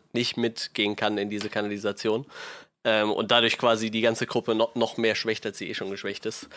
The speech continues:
Ähm, und er schreibt quasi seine, ich sag mal, seine Memoiren, oder so, er schreibt quasi sein, sein Tagebuch. Und während er sein Tagebuch schreibt, merkt er halt schon, dass er alles wieder vergisst, was halt passiert ist. Auch als Erwachsener, nicht nur als Kinder.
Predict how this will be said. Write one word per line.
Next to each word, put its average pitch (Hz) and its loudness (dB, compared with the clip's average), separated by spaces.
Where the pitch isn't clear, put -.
Ähm, 117 6
und 117 0
er 131 6
schreibt 139 2
quasi 120 2
seine, 110 2
ich - -12
sag 113 -2
mal, 117 0
seine 113 4
Memoiren, 107 2
oder 101 -2
so, 98 -6
er 101 -4
schreibt - -2
quasi 101 -2
sein, 98 -4
sein 98 -6
Tagebuch. 110 -4
Und 104 -4
während 135 4
er 127 4
sein 117 2
Tagebuch 120 0
schreibt, - 0
merkt 110 2
er 107 0
halt 107 0
schon, 110 -2
dass 104 -2
er 101 2
alles 110 0
wieder 104 0
vergisst, 107 -8
was 101 -8
halt 98 -4
passiert 104 -6
ist. - -8
Auch 104 -2
als 104 -2
Erwachsener, 101 0
nicht 101 -4
nur 98 -2
als 92 -6
Kinder. 104 -4